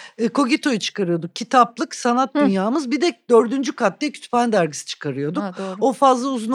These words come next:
Speaker 1: ömürlü olmadı. Bir de kütüphanesi vardı
Speaker 2: Hı hı.
Speaker 1: Yapı Kredi Yayınları'nın. Nadir eserler koleksiyonu vardı, el yazması koleksiyonu vardı. Gerçekten bir kültür kurumuydu.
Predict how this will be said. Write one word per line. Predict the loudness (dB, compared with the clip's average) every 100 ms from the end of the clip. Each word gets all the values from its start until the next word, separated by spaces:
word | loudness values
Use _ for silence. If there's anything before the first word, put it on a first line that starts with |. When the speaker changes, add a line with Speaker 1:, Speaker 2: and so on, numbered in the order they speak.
| 0
Speaker 1:
ömürlü | 2 2
olmadı. | 2 0 -2
Bir | -4
de | -4
kütüphanesi | -6 -2 -2 0 2
vardı | 4 2 -2 -10 -14
Speaker 2:
Hı | -6
hı. |
Speaker 1:
Yapı | -4 -4
Kredi | -4 -2
Yayınları'nın. | 0 -2 -2 -2 -4 -6 -10 -18 -2
Nadir | 2 4 4
eserler | 2 2 4 6 6 4
koleksiyonu | 2 -2 -2 -4 -6 -4
vardı, | -2 0 0 0 -2 -4 -20 -18 -2
el | 0 4
yazması | 4 4 0 -2
koleksiyonu | -2 0 0 -2 -2 -2 2
vardı. | 2 0 -2 0
Gerçekten | 2 2 0 -4 -2 -2 -2
bir | -4
kültür | -8 -6 -4 -4
kurumuydu. | -4 -4 -2 -2 0 -2